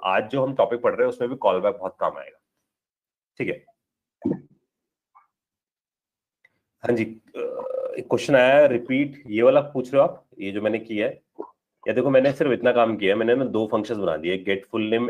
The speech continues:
एक clear all। हम लोगों के पास button एक था, लेकिन उसके काम दो थे। तो अगर एक बात समझो, button एक था, उसके काम दो थे, तो आपको क्या करना पड़ता है? जब आप कोई common चीज बनाते हो,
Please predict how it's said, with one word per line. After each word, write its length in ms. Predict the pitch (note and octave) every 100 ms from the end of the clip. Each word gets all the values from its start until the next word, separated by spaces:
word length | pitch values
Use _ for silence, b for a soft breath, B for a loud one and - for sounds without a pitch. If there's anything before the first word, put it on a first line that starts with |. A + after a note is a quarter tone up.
| A#2+
एक 160 | G#2+ -
clear 260 | F2 D2+
all। 160 | C#2 C#2 _ _ _ _ _ -
हम 140 | B2+ D3+
लोगों 220 | D3+ D3+
के 100 | D3+
पास 180 | D#3 D3+
button 320 | A2 G2+ B2
एक 220 | A2 F#2+ -
था, 280 | E2 - _ -
लेकिन 200 | G#2 B2+
उसके 160 | A#2 -
काम 360 | G2+ G2+ A2
दो 140 | F#2 D#2+
थे। 180 | - - _ _ _ -
तो 80 |
अगर 100 | F#2
एक 100 | G2+
बात 220 | F#2+ G2+ -
समझो, 240 | G2+ A#2+
button 360 | A2+ G2 C3 B2+
एक 260 | A#2+ -
था, 40 | A#2+
उसके 200 | B2 -
काम 320 | G#2+ G#2 G#2
दो 120 | F2
थे, 120 | F#2
तो 120 | F#2+
आपको 200 | B2+ B2+
क्या 140 | C#3+ C3+
करना 260 | C3+ B2+
पड़ता 240 | A#2+ B2+ A#2+
है? 60 |
जब 100 | B2+
आप 140 | C#3 C#3
कोई 100 | E3
common 340 | - G#2+ A2
चीज 160 | A#2+ C3
बनाते 300 | A2 F#2 -
हो, 160 | F2